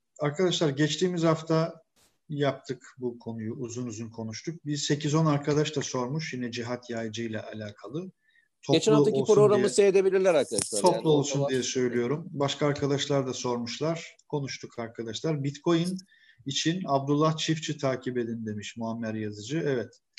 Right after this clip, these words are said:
Speaker 1: O,
Speaker 2: Eyvallah.
Speaker 1: unuttum. Kaan Sarı Yaşar'ı da, e, önermiş olayım o vesileyle. Diyerek yavaş yavaş demir almak günü gelmişse limandan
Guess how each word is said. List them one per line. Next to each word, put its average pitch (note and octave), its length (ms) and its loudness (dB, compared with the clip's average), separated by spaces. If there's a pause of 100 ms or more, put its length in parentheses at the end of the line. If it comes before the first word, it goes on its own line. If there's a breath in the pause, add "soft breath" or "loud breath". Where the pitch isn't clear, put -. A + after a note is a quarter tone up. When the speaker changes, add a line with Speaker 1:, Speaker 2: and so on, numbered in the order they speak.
(380 loud breath)
Speaker 1:
O, A2 460 -10
Speaker 2:
Eyvallah. F#2+ 260 -4
Speaker 1:
unuttum. C3 440 -12 (440 loud breath)
Kaan D#3 300 4
Sarı D#3+ 300 4
Yaşar'ı D3 440 4
da, B2 260 2
e, A#2+ 40 -4 (600)
önermiş A#2 520 -8
olayım C#3 420 -8 (200)
o A#2 200 -8
vesileyle. A2+ 880 -4 (800 soft breath)
Diyerek E3+ 1000 4
yavaş D3+ 760 2
yavaş C#3 680 -4 (1000)
demir B2+ 400 0
almak C#3+ 500 2
günü C3+ 180 -2
gelmişse C3 680 0
limandan B2 680 -2